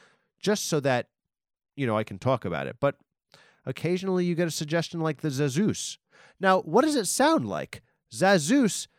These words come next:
sounds like Doctor Seuss. It sounds like a character that would be in a Doctor Seuss thing, like the Grinch or the Lorax or the Zazoos.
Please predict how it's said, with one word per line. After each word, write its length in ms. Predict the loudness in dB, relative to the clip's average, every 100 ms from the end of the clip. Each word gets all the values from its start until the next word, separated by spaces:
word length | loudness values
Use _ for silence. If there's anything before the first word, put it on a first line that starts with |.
| _
sounds 360 | -2 0 0 0
like 180 | 0
Doctor 360 | 4 4 4 -2
Seuss. 680 | -2 2 4 2 -2 -8 -10 _ _ _ -10
It 140 | -6
sounds 360 | 0 2 2 2
like 280 | 0 0 -12 _
a 100 | -8
character 560 | -6 2 4 4 2 0
that 140 | 2
would 100 | 0
be 120 | 0
in 60 | 0
a 60 | 2
Doctor 360 | 2 2 -2
Seuss 500 | -4 2 2 2 -4
thing, 260 | -8 -12 -16 _ _ _ _
like 240 | -2 -2 -2
the 100 | -8
Grinch 720 | -2 0 0 -2 -8 -8 -10 _ _ _ -2
or 420 | 2 2 2 0
the 140 | -2 -2
Lorax 720 | 2 2 2 -2 -8 -12 -10 -2
or 180 | 0
the 120 | 2 0
Zazoos. 920 | 2 2 2 2 0 0 -8 -10